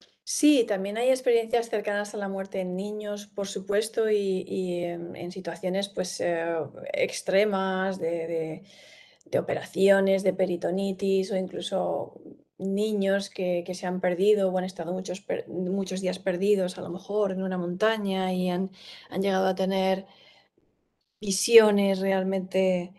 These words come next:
místicas, podríamos denominar, que tal vez sea un producto de nuestra necesidad de supervivencia y,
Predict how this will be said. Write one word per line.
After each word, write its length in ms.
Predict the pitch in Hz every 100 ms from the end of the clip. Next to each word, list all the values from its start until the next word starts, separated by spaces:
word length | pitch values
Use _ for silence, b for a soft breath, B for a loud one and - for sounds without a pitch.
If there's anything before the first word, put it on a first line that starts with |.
| b b b b b _
místicas, 640 | 214 226 370 - - 247 269
podríamos 800 | 208 208 208 202 196 190 190 -
denominar, 680 | 202 196 196 202 247 262 233
que 320 | - 196 185
tal 220 | 190 220
vez 300 | 214 233 233
sea 380 | - - 208 214
un 160 | 208 202
producto 460 | 208 202 202 226 220
de 100 | 202
nuestra 720 | 190 196 214 196 185 190 -
necesidad 580 | - 185 196 190 185 185
de 100 | 202
supervivencia 960 | 214 208 180 185 202 214 214 226 220
y, 220 | 202 180